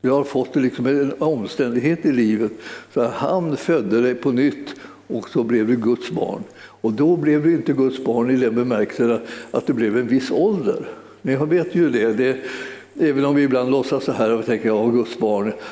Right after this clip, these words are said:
ja, de finns väl bara i den här lilla bebisförpackningen, liksom, som man går och bär på då." Så Gud går och bär på så här, liksom,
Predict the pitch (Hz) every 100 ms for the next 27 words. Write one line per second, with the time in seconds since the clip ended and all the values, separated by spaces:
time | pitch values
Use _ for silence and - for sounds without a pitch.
0 | - 113 135 139 131 156 151 151 131 131
1 | 120 113 127 120 123 113 117 104 110 117
2 | 120 135 101 113 - - - 113 143 -
3 | 135 - 131 - 160 117 117 101 - 98
4 | - - - - 131 123 123 117 117 110
5 | 127 127 - 104 104 98 - 127 123 131
6 | 127 123 107 117 117 - 117 - 107 110
7 | 110 123